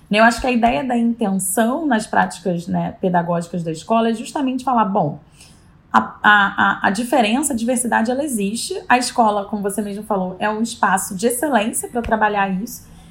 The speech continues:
E a gente precisa fazer isso dentro da nossa grade curricular, né? Dentro das nossas práticas curriculares, porque É, isso é algo que a gente vai viver na escola, é algo que a gente vai viver no mundo, e é algo que faz parte do aprender a ser um sujeito do mundo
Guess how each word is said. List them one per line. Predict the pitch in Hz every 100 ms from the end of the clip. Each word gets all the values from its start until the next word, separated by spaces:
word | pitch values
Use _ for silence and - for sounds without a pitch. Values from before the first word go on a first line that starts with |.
| - - 285
E |
a | 302
gente | 302 302
precisa | 320 311 302
fazer | 311 294 302
isso | 269 269 277
dentro | 240 254 311 415
da | 349 330
nossa | 240 240 - 285 302
grade | 285 254 226 -
curricular, | 262 277 392 269 233 233
né? | 202
Dentro | 196 220 247 240
das | 254
nossas | 247 240 -
práticas | - 220 220 - 240
curriculares, | - 226 220 302 294 233 196 180
porque | - 196 175 202 185 - - - - -
É, | 196 190 185
isso | 208 - 247
é |
algo | 196 196 208
que |
a | 208
gente | 208 202
vai | 202
viver | 196 180
na | 180
escola, | 180 - 240 269
é |
algo | 220 220
que |
a |
gente | 202 190
vai | 202
viver | 175 196
no | 220
mundo, | 233 233 302 330 - -
e | 330
é | 339
algo | 311 294
que | -
faz | 349 330
parte | - 254 285 285
do | 254 277
aprender | - 285 269 247 247
a | 285
ser | - 247 247 254
um | 262
sujeito | 320 269 262 285
do | 466
mundo | 466 277 247 208 196